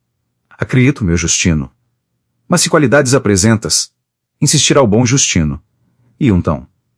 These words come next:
não dei já nada a ninguém. É a confissão prévia de um ensonho que ainda hei de realizar. Eu então direi, abrindo os braços,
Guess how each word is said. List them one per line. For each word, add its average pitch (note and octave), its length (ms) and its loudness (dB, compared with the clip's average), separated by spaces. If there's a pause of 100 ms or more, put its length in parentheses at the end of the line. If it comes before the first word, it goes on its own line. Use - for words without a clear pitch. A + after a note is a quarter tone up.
(140)
não B2 160 2
dei C3 160 2
já A#2+ 160 2
nada G#2+ 360 4
a - 20 4
ninguém. F#2+ 500 2 (540)
É - 40 -2
a C#3 40 -2
confissão D3 440 0
prévia A2+ 340 2
de G#2+ 120 2
um B2+ 80 4
ensonho C3 480 2
que D3 100 -2
ainda D3 220 4
hei A#2 220 2
de B2+ 120 0
realizar. A2+ 640 2 (600)
Eu F#2 100 2
então F#2+ 320 2
direi, A2 460 2 (400)
abrindo A2+ 460 2
os F#2+ 120 0
braços, G2+ 580 -2